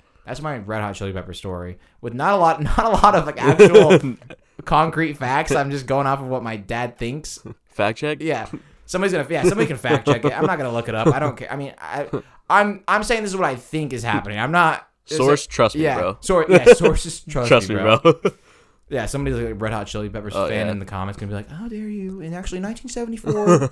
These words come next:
Speaker 2: <laughs>
Speaker 1: he had an accident. Wasn't he?" I'm like, "All right, I'm
Speaker 2: Yeah.
Speaker 1: sorry. Like, I'm chill. I'm not slandering Red Hot Chili Peppers. They make some really good songs,
Speaker 2: Yeah.
Speaker 1: okay?"
Speaker 2: I looked up, side note: I looked up how much it is to get tattooed by, like, some of the guys that, like, been on Ink Master.
Speaker 1: Like, Chris, oh, like, oh, like,
Speaker 2: Dude.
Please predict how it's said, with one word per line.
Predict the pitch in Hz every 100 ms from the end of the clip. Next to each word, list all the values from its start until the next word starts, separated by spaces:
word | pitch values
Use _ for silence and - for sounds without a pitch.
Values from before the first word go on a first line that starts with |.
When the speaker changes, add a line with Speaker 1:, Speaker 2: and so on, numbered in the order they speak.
| 139 151
Speaker 2:
<laughs> | 131
Speaker 1:
he | 214
had | 226
an | 196
accident. | 196 196 170 175
Wasn't | 196 143 -
he?" | 151
I'm | 160
like, | 160
"All | 185
right, | 190 127
I'm | 131
Speaker 2:
Yeah. |
Speaker 1:
sorry. | 196 196 156 131
Like, | 139 131
I'm | 151 151
chill. | 175 190 165 131 - _ _ _ _ -
I'm | 143
not | 185 -
slandering | 165 180 175
Red | 175
Hot | 170
Chili | - 185
Peppers. | 160 120 117
They | 143
make | 156 160
some | - 151 127 _ _ _
really | 139 170 180
good | 175 175
songs, | 180 160 135 113
Speaker 2:
Yeah. | 95 92
Speaker 1:
okay?" | - 151 - _ -
Speaker 2:
I | 98
looked | 131 160 -
up, | 123 139 - _ _ _ _ _
side | - 90 71
note: | 85 92 _ _ -
I |
looked | 113 107
up | 117
how | 117
much | 104 104
it | 101
is | 104
to |
get | 90
tattooed | 107 95 104 101
by, | 101
like, | 92
some | - 104
of | 90
the | 90
guys | 92 92
that, | -
like, | 98 90 82
been | 104
on | 98
Ink | 80 92
Master. | 104 - -
Speaker 1:
Like, | -
Chris, | 104 98
oh, | 120 117
like, | 107
oh, | 117 123
like, | 113 92 101
Speaker 2:
Dude. | 98 82 78